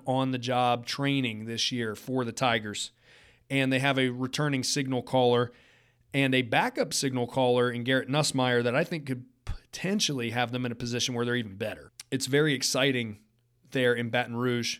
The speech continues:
when you see a coach like Brian Kelly building a team, a roster, a culture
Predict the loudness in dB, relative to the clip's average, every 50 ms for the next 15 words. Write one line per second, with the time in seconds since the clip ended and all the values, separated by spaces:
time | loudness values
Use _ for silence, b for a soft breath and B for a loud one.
0 | _ _ -2 0 0 2 2 0 0 0 0 0 0 0 0 -2 -4 -6 -10 -8
1 | 0 0 2 2 2 0 0 0 0 0 0 2 2 2 0 -2 0 0 0 2
2 | 2 2 0 0 -2 -2 0 2 2 4 4 2 0 -2 -2 -2 -2 0 0 2
3 | 2 0 2 2 2 0 0 0 -2 -4 -4 -6 -6 -6 -2 0 0 0 0 0
4 | 0 0 0 0 0 -4